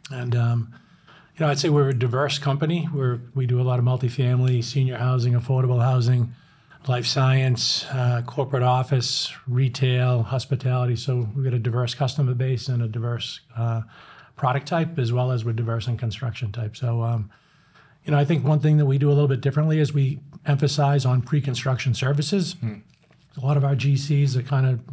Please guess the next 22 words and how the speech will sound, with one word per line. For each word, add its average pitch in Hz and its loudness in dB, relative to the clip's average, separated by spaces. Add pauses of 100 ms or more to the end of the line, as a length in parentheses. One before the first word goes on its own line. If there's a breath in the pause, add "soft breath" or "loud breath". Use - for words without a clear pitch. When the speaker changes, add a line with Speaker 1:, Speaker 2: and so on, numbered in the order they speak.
(120)
Speaker 1:
you 139 -2
know, 120 2
more 120 2
of 117 -2
a 110 -4
commodity, 123 0
low 120 0
bid 117 -2
type 123 -4
general 123 -2
contractor. 135 -2
We 113 -2 (100)
shy 131 -4
away 120 0
from 127 -2
that, 147 0 (520 loud breath)
and 123 0
we 120 2
focus 120 -4
on 120 2
providing 117 0
value, 123 0